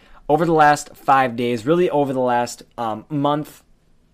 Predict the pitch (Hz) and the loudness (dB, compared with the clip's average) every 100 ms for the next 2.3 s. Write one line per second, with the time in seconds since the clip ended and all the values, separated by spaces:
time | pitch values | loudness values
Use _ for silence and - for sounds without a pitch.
0 | _ _ - - - 127 107 104 135 135 | _ _ -20 -16 -8 -6 -6 -6 -4 -4
1 | 123 113 117 123 - 113 113 127 175 143 | -6 -8 -6 -6 -8 -10 -6 -4 -4 -6
2 | 127 127 127 | -8 -6 -6